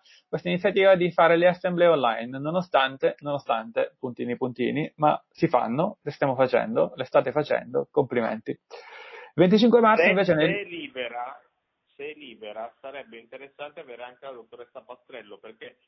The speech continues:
Speaker 2: la prima assemblea online di Novara, io penso del nord Italia, viene fatta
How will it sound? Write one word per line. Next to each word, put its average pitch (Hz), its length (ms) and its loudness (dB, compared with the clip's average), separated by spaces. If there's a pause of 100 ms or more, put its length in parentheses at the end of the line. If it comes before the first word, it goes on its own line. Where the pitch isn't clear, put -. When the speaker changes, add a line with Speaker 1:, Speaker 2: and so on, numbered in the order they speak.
Speaker 2:
la 117 120 -14
prima 170 280 -16
assemblea 131 680 -16 (220)
online 123 640 -16
di 117 140 -20
Novara, 123 540 -10
io 123 240 -20
penso 123 380 -20
del 110 160 -20
nord 127 260 -20
Italia, 107 480 -16
viene 123 300 -20
fatta 117 440 -16